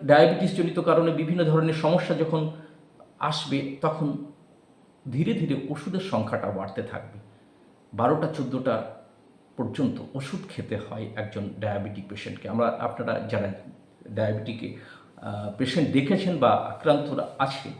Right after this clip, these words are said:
বা আপনার নিকট কেউ, আ-, আত্মীয় যদি, আম, ডায়াবেটিসে আক্রান্ত হন, দেখবেন তাদের ওষুধের সংখ্যাটা দিন দিন বাড়তে থাকে। তা সেই জায়গাটাকে আমরা কমাতে পারি কিভাবে? How to reduce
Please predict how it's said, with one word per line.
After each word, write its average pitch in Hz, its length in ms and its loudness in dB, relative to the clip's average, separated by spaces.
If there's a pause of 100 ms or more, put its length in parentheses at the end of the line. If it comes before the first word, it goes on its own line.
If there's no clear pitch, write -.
(640)
বা 120 100 4
আপনার 113 340 2
নিকট 156 400 -4
কেউ, - 260 -4 (160)
আ-, - 340 -12
আত্মীয় 113 300 -4
যদি, 107 340 -4 (540)
আম, 98 560 -2
ডায়াবেটিসে 123 500 4
আক্রান্ত - 380 4
হন, 127 360 0 (840)
দেখবেন 139 280 0
তাদের 123 240 0 (140)
ওষুধের 170 320 -6
সংখ্যাটা 131 480 -2
দিন 127 280 -4
দিন 147 220 -6
বাড়তে 95 320 -4
থাকে। - 300 -14 (280)
তা - 60 -8
সেই 196 260 2
জায়গাটাকে 196 480 2
আমরা 175 340 0 (500)
কমাতে 196 420 0
পারি 127 200 2 (100)
কিভাবে? - 460 -8 (840)
How 202 180 4
to 220 140 0
reduce 156 600 0